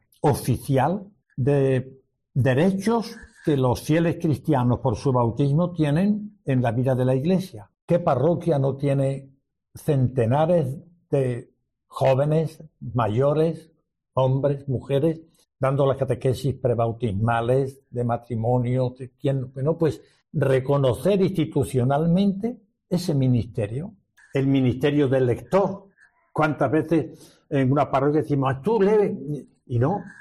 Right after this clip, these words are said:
es un grupo de personas que tendrán el ministerio para ser lectores de la palabra de Dios, con lo que eso supone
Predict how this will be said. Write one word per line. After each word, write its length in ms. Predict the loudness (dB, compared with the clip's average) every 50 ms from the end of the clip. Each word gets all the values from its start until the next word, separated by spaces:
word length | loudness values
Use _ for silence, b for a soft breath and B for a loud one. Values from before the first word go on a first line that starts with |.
| B B B B _
es 300 | 0 0 0 0 -2 -8 -16 b b b b b b
un 160 | 0 0 2 2
grupo 340 | 4 2 2 2 2 2
de 140 | 2 2 2
personas 600 | 2 0 0 0 0 -2 0 0 2 0 -2 -2 -2
que 120 | -4 -4
tendrán 680 | -4 -4 -4 -4 -4 -4 -4 -4 -2 -2 -2 -4 -6 -10 -14 _ _ _
el 200 | -2 0 0 2
ministerio 880 | 2 2 2 2 2 0 0 -2 0 2 2 4 4 4 2 2 2 2
para 260 | -2 -2 -2 -2 -4
ser 340 | -2 -2 0 0 0 -2 -6 B B B B B
lectores 600 | -2 -2 -2 -2 -4 -2 -2 0 2 2 0 0
de 120 | 0 0 0
la 180 | 0 -2 -2
palabra 480 | -2 -4 -2 0 0 0 0 0 -2 0
de 160 | 0 -2 -2
Dios, 320 | -2 0 -2 -2 -2 -2
con 160 | -4 -4 0 0
lo 140 | 0 0
que 80 | -2 -4
eso 180 | -8 -6 -8 -6
supone 560 | -4 -4 -2 0 0 0 0 0 -4 -6